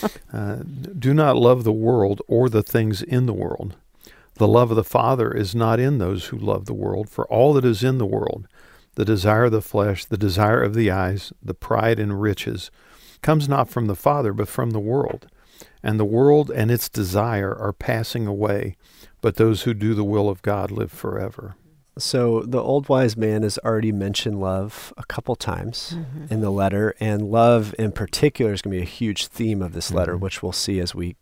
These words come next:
Speaker 2: keep going. Where else has he mentioned love? For example, chapter two, verse five, he has a phrase in there about love.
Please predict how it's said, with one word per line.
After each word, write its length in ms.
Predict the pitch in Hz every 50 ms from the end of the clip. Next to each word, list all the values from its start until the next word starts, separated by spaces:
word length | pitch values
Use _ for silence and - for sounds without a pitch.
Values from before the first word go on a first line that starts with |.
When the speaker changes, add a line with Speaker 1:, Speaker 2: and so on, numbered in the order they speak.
| _ _
Speaker 2:
keep 260 | - - 101 - -
going. 380 | - 85 82 80 80 90 107 - _ _ - - - - - - - - - - - - -
Where 360 | 104 107 120 135 156 160 -
else 360 | 127 135 135 123 - - -
has 280 | - 123 117 110 104 -
he 140 | - 110 107
mentioned 920 | 104 104 107 107 104 - - 107 101 95 95 92 92 90 95 - - - - _ _ _
love? 800 | 101 95 92 92 85 80 82 82 85 85 - - - - - _ _ _ _ _ -
For 180 | _ - - 117
example, 440 | 107 92 107 107 98 92 - 95 90
chapter 380 | - - 113 104 - - 98
two, 380 | 90 - - - - 107 104 95
verse 280 | 90 90 85 80 - -
five, 800 | - - - - 50 50 - - - 80 82 - - - - _ _ - - - - - - _ - - _ _
he 160 | - 104 107 95
has 240 | 104 98 92 -
a 100 | 95 85
phrase 460 | 82 - - 110 107 101 101 98 90 98
in 140 | 90 87
there 420 | 87 85 85 85 85 85 87 101 - _ _ _ _ _ _ _ _ -
about 340 | 104 95 95 90 85 -
love. 540 | 92 87 90 92 - 92 - - - - -